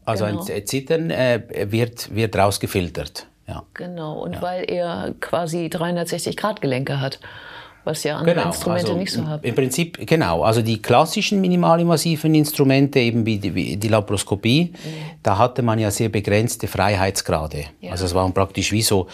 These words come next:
Speaker 1: Stäbchen, die man dann halt, mit denen man so operiert hat.
Speaker 2: Ja.
Speaker 1: Ähm, der Roboter ist praktisch eine Mini-, eine Miniaturhand.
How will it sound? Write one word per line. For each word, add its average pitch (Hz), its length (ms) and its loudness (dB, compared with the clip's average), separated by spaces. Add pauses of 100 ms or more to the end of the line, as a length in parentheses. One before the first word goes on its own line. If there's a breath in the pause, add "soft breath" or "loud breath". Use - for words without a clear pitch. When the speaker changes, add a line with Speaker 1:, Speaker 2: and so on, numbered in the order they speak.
(200 loud breath)
Speaker 1:
Stäbchen, 120 840 0
die 110 140 0
man 101 240 2
dann 98 200 2
halt, 95 380 0 (240 loud breath)
mit 104 160 -2
denen 107 220 4
man 98 200 2
so 90 320 0
operiert 90 480 -2
hat. 78 220 -8
Speaker 2:
Ja. - 60 -12 (640 loud breath)
Speaker 1:
Ähm, 92 180 -2 (220)
der 104 280 0 (300)
Roboter 151 520 2
ist 117 260 -4
praktisch 110 460 0
eine 101 340 2
Mini-, 113 800 2
eine 107 300 2
Miniaturhand. 113 1600 2